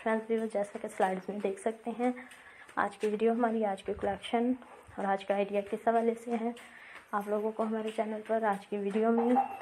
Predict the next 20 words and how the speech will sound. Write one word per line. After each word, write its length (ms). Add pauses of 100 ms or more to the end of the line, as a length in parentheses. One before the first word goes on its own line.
(100)
बहुत 320
ही 80
decent 440
से, 160
खूबसूरत 480
से 220 (720)
और 100
ज़बरदस्त 560
से 280 (560)
lace 280
fabric 500
में 160
bodycon 380
dresses 420
दिखाए 300
गए 160
हैं। 180 (640)
ये 80
bodycon 400
dresses 540